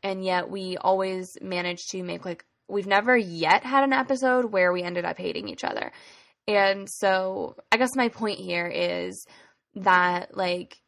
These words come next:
even if you listen to certain episodes, even if we get heated and, um,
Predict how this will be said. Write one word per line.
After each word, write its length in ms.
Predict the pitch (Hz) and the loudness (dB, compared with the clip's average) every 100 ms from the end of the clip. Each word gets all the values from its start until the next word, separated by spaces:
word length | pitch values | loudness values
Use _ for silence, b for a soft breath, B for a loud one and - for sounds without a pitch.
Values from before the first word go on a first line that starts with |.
| _ _ _ - | _ _ _ -6
even 220 | 247 285 | -2 0
if 140 | 277 240 | -2 -2
you 140 | 220 | -2
listen 320 | 208 202 202 | -2 -4 -10
to 60 | 196 | -4
certain 220 | 202 185 | -2 0
episodes, 640 | 180 180 185 190 185 185 - - | -2 -4 0 0 0 -6 -16 -8
even 260 | 240 330 | -6 -4
if 220 | 381 349 | -4 -6
we 240 | 226 262 294 | -6 -4 -2
get 260 | 320 294 | 0 -2
heated 560 | - 220 254 285 285 - - | -4 -4 0 2 2 -2 -4
and, 520 | 226 226 226 233 - b b b b b _ - | -2 -2 -4 -8 -10 b b b b b _ 4
um, 640 | 208 202 196 190 190 - | 8 8 8 4 -6 -14